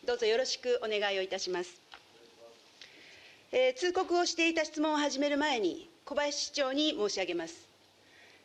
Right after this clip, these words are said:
先般、小林市長が、「また議会が始まって議員のしょうもない質問に答えなきゃいけないんだ」ということを言われていると聞きました。またもう一点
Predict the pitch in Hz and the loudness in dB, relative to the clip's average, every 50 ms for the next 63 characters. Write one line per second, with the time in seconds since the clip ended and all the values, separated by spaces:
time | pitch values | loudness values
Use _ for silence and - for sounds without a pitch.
0 | - _ _ _ _ - - - 381 320 - 262 233 220 190 180 - - 262 285 | -20 _ _ _ _ -10 -4 -2 -2 -2 0 -2 -2 -2 -2 -4 -4 -2 0 0
1 | 285 302 294 294 269 - 277 - - 220 196 175 165 175 180 139 - - - - | 0 0 0 -2 -2 -4 -4 -2 0 0 0 2 0 0 -2 -2 -6 -10 -20 -20
2 | - - _ _ _ _ _ - - - 233 277 285 285 330 330 330 302 285 349 | -20 -20 _ _ _ _ _ -20 -12 -4 -2 -2 0 0 0 0 0 0 0 -2
3 | 349 349 320 285 262 240 226 226 233 233 247 254 262 262 254 - - 254 254 247 | 0 0 0 0 2 0 -2 -2 -2 -4 -2 0 0 0 -2 0 0 2 2 2
4 | - - 220 269 320 330 320 294 262 240 226 233 - 359 349 349 320 349 339 339 | 0 -2 -2 0 0 2 2 2 0 0 0 0 2 2 2 2 2 2 2 0
5 | 294 - - - 247 254 247 247 247 247 254 240 285 339 349 320 302 254 220 226 | 0 -2 -4 -6 -4 -2 0 0 0 0 0 0 2 2 0 2 -2 -2 -2 -2
6 | 220 - 277 294 320 330 302 254 208 185 - - - - - _ _ _ _ _ | -2 0 0 0 2 2 2 2 0 0 -2 -4 -8 -18 -20 _ _ _ _ _
7 | - _ - 349 339 320 330 339 330 330 311 311 330 302 262 262 277 285 294 - | -18 _ 0 2 2 4 2 2 2 0 -2 2 2 4 4 6 4 4 2 0
8 | - - - - - - - - _ _ - 214 233 233 233 226 220 220 220 214 | -4 -18 -18 -18 -18 -18 -18 -20 _ _ -6 -2 0 2 2 2 0 -2 -2 -2
9 | 208 208 247 - 311 302 202 175 - 151 147 151 - - - - _ _ - - | -2 -2 -2 -2 -2 -4 -4 -8 -10 -10 -10 -12 -12 -14 -14 -20 _ _ -20 -20
10 | - - - - - - _ _ _ _ - _ - - - - - _ - - | -20 -20 -20 -20 -20 -20 _ _ _ _ -20 _ -20 -20 -20 -20 -20 _ -20 -20
11 | - - - - - - - - - - - - - - - 277 294 - 349 311 | -20 -20 -20 -20 -20 -20 -20 -20 -20 -20 -20 -20 -18 -6 -4 -2 -2 0 -2 -2
12 | 294 302 302 311 302 302 - - 254 202 170 | -2 -4 -4 -4 -4 -6 -4 -2 0 0 0